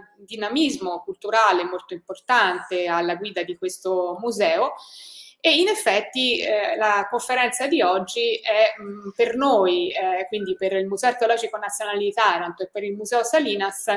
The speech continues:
una, se vogliamo, una, una sorta di prodromo, possiamo dire, di un, eh, di un, di un rapporto di collaborazione in realtà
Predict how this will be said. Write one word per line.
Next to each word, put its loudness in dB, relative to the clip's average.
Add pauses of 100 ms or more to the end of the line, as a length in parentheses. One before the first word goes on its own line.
(560)
una, 4 (280)
se -4
vogliamo, 6
una, -2
una -2
sorta 0
di -2
prodromo, 6
possiamo 0
dire, 0
di -8
un, -2
eh, 0
di -2
un, 2 (680)
di -18
un -4
rapporto 6
di -6
collaborazione -2
in -4
realtà 0